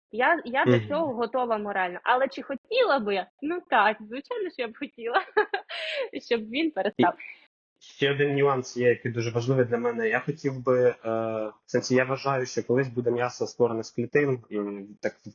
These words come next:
Speaker 2: е, промисловій кількості буде, якби, на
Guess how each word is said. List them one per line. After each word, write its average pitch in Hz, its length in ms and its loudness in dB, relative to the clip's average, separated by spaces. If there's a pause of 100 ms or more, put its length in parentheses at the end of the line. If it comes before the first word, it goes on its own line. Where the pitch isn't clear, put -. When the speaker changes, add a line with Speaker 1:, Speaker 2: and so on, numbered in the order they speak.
(220)
Speaker 2:
е, 104 220 -2
промисловій 135 720 2 (160)
кількості 127 420 0
буде, 113 280 2 (500)
якби, 104 240 -6
на 107 200 0